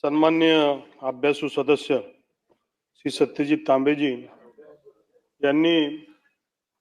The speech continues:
कांद्याच्या संदर्भात अत्यंत महत्त्वाचा विषय मांडलेला आहे.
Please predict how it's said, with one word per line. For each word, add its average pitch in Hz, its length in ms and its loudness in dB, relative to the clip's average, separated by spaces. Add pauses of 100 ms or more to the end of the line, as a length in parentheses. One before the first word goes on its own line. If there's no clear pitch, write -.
(600)
कांद्याच्या 160 460 2
संदर्भात 160 560 2
अत्यंत 160 360 -4
महत्त्वाचा 147 520 -4
विषय 143 260 -6
मांडलेला 131 460 -4
आहे. 127 140 -2